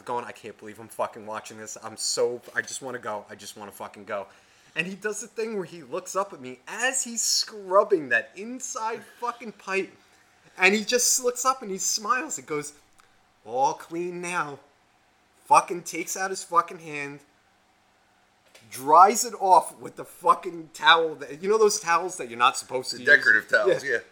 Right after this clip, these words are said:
Speaker 1: Dries them off, puts them back into the fucking thing, and now I'm sitting there going, "Should I be the good person and fucking, like, take the toothbrushes and fucking throw 'em out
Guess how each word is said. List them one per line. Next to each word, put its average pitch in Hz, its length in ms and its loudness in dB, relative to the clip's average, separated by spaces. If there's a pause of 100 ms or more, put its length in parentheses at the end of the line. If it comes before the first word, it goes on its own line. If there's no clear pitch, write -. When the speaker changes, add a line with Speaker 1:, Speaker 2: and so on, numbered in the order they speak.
(200)
Speaker 1:
Dries 151 540 2
them 208 160 -2
off, 151 260 0 (400)
puts 196 260 -2
them 180 320 -6 (100)
back - 520 8
into 143 320 -10
the 151 120 -12
fucking 143 380 -6
thing, 135 280 -8
and 107 100 -12
now 120 140 0
I'm 131 80 -2
sitting 143 300 -6
there 127 100 -6
going, 117 340 -6 (880)
"Should - 200 -20
I 110 100 -10
be 143 140 -12
the 131 100 -14
good 127 240 -12
person 139 640 -12
and 95 200 -16
fucking, 104 520 -12 (720)
like, 104 260 -16
take 101 200 -16
the 101 80 -20
toothbrushes 104 560 -12
and 95 100 -20
fucking 95 280 -10
throw 95 260 -14
'em 98 100 -14
out 95 220 -12